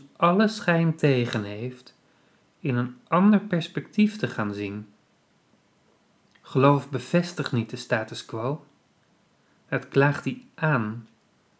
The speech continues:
en tart het lot. Huub Oosterhuis hertaalde Psalm honderdachtendertig vrij. Juist deze psalm droeg hij op aan de overleden Bernard Huibers,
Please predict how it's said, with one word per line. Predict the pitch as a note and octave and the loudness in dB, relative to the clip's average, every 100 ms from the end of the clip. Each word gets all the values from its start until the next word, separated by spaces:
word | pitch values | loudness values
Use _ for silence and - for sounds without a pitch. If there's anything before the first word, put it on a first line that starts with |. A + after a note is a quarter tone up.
| _ _ | _ _
en | C3+ A2+ - _ | -6 -6 -8 _
tart | - E3+ F3 - | 0 0 -2 -8
het | D#3 D#3 | -4 -2
lot. | C#3 A#2 G#2+ - - _ _ _ _ _ _ _ _ _ _ _ _ _ _ _ _ _ | 0 0 -2 -10 -20 _ _ _ _ _ _ _ _ _ _ _ _ _ _ _ _ _
Huub | - C#3 - | -2 -2 0
Oosterhuis | D#3 D#3 E3 - D#3 C#3 C#3 C3+ | 0 0 0 -4 -2 2 0 0
hertaalde | C#3 B2 - A2+ G2+ G2 G2+ A2 - _ _ _ _ _ _ - | -2 -2 -2 -2 0 -4 -6 -10 -16 _ _ _ _ _ _ -6
Psalm | - D#3+ E3 E3 | 2 4 4 2
honderdachtendertig | C#3 B2+ A2+ - E3 D#3+ - D3 C#3+ C#3 B2+ - | 2 0 -4 -4 -2 -2 -2 -4 -2 -4 -8 -10
vrij. | - G#2+ G#2 G#2 - _ _ _ _ _ _ _ _ _ _ _ _ _ _ _ _ | -8 -6 -8 -12 -18 _ _ _ _ _ _ _ _ _ _ _ _ _ _ _ _
Juist | C3+ B2+ - | 0 0 2
deze | D3 F#3 F#3 | 2 2 0
psalm | - - A2+ A#2+ B2+ | -6 -6 -4 -6 -8
droeg | D3+ D3 E3+ E3+ | -2 0 2 2
hij | B2+ B2+ | 0 2
op | E3 E3 | 0 0
aan | C#3 C3+ | 0 0
de | C3 | 0
overleden | B2+ B2 A#2+ B2+ D3+ C3 A2+ | -2 0 0 2 2 0 0
Bernard | B2 C#3 C3+ A#2+ | 2 2 0 0
Huibers, | A2 G#2 G2+ G2 - - | 0 0 -2 -10 -14 -20